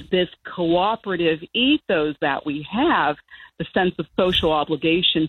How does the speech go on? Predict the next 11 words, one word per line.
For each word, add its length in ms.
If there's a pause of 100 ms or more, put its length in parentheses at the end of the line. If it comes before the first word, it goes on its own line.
to 120
our 140 (100)
community. 580 (240)
And 240
so 180
for 120
many 300
black 440
women, 460 (200)
performing 720
these 320